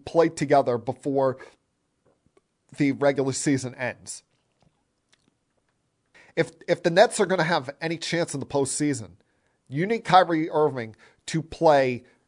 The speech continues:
home games in the playoffs. It can't be half in, half out, uh, like we've seen, uh,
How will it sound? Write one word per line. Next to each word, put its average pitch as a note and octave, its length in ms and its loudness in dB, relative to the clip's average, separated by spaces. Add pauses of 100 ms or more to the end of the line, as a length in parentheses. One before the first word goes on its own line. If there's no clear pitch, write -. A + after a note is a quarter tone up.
(260)
home E3 320 -2
games C3+ 380 -2
in E3 120 -10
the C3 80 -4
playoffs. E3 400 2
It F3 60 -8
can't G#3+ 280 2
be D#3+ 120 2
half D3+ 400 2
in, D3+ 240 4
half C#3+ 360 -2
out, D3+ 380 4 (380)
uh, B2 300 2 (100)
like C#3 320 4
we've C#3 240 -2
seen, C#3+ 500 -4 (300)
uh, B2+ 220 6